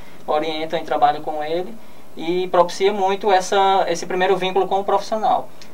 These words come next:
A terceira etapa é quando eu faço a anamnese, né? Que também creio que outros profissionais, como o psicólogo, também trabalham com a anamnese. A anamnese é onde eu vou avaliar novamente com a família, aí, de preferência pai e mãe ou responsáveis, né?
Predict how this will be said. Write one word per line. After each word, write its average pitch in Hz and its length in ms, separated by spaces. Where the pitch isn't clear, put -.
A 208 120
terceira 214 480
etapa 190 480
é 160 120
quando 170 200
eu 170 80
faço 165 240
a 175 60
anamnese, 180 600
né? 139 220
Que 165 100
também 160 460
creio 165 220
que 170 100
outros 185 200
profissionais, 165 680
como 156 220
o 151 80
psicólogo, 151 500
também 156 240
trabalham 160 520
com 175 340
a 156 80
anamnese. 170 560
A 156 60
anamnese 175 540
é 190 40
onde 175 140
eu 175 80
vou 170 120
avaliar 160 400
novamente 175 460
com 180 160
a 208 60
família, 175 500
aí, 156 200
de 175 120
preferência 170 640
pai 175 400
e - 20
mãe 156 420
ou 151 140
responsáveis, 156 840
né? - 200